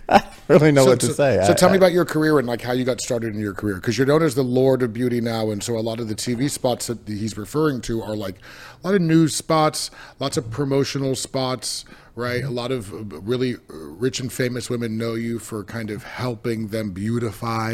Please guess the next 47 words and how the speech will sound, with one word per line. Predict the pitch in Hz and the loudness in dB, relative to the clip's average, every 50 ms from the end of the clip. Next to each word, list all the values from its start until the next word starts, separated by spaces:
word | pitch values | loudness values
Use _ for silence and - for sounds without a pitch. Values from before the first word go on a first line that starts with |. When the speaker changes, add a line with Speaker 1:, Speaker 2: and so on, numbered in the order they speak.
| 113 | -4
Speaker 2:
Am | 104 110 | -4 -4
I, | 117 127 | -2 -2
does | 127 107 120 101 | -2 -2 -2 -2
this | 131 143 - | -2 -2 -2
sound | - 139 123 135 143 139 | -2 -2 -2 -2 -2 0
right? | 143 147 156 147 | 0 0 0 2
Speaker 1:
That | 107 98 92 | 2 2 2
is | 90 87 110 - - | 2 0 -2 -2 -4
right. | 101 90 82 - - - - - - | -6 -4 -4 -6 -10 -16 -20 -14 -4
Speaker 2:
Could | - 127 127 | 2 4 4
I, | 117 | 6
like, | 107 123 | 6 6
Speaker 1:
Correct. | 131 120 107 | 4 4 4
Speaker 2:
be | 120 120 | 2 2
your, | 117 120 117 | 2 2 0
could | 104 - - 123 | 0 -2 0 2
I | 123 123 | 2 4
do | 120 139 | 4 4
your | 135 127 123 | 4 4 4
P | - 127 120 | 4 4 2
R? | 113 110 127 131 - | 4 2 0 -2 -2
Speaker 1:
You | 113 110 98 | -2 -2 -2
could. | - 104 113 143 143 - - - _ _ _ - | 0 -2 -2 -2 -4 -6 -10 -14 _ _ _ 2
Speaker 2:
Really? | 120 139 170 190 190 - | 4 4 4 4 0 -4
Speaker 1:
<laughs> | - - - | -10 -6 -2
Absolutely. | 113 101 98 - - 107 123 143 113 90 95 98 104 | 0 0 -2 -2 -2 0 0 2 2 0 -2 -2 -2
You're | 101 95 | -2 -2
hired | 95 107 113 127 123 107 98 98 | 0 0 0 2 2 0 0 0
if | 95 90 - | -2 -4 -4
this, | - 101 98 - - - - | -6 -6 -6 -6 -12 -14 -10
you | 120 101 | -8 -6
know. | 95 98 95 98 98 | -6 -6 -6 -4 0
Speaker 2:
All | 113 123 127 | 4 4 6
right. | 131 123 117 | 6 6 4
We'll | 104 117 | 2 0
see | - - 143 | 0 2 4
you | 139 | 6
later. | 135 123 120 | 6 6 4
Have | 117 123 127 | 4 2 0
a | 135 | 0
good | 123 113 107 101 | 0 -2 0 0
Speaker 1:
You | 110 104 | 2 2
Speaker 2:
one. | 107 | 4
Speaker 1:
can | 113 117 | 4 2
moonlight. | 117 113 101 90 80 80 78 - - - | 2 2 2 0 0 -2 -6 -8 -10 -14
<laughs> | - - - - - - - | -16 -16 -16 -20 -12 -2 2
Speaker 2:
Um, | - 131 127 123 113 107 101 92 | 4 6 6 6 4 2 0 -4